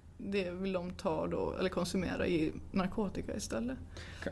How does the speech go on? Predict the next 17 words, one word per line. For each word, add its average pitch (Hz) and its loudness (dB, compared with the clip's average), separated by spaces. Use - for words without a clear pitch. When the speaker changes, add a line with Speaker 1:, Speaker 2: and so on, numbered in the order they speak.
Speaker 2:
kan 120 6
de 120 10
här 117 6
priserna 95 4
göra 95 8
att - 0
Åland 95 6
blir 92 4
mer 87 4
attraktivt - 2
för 90 2
utländska 98 2
aktörer - 0
att - 0
ta 78 2
sig 95 4
in 85 2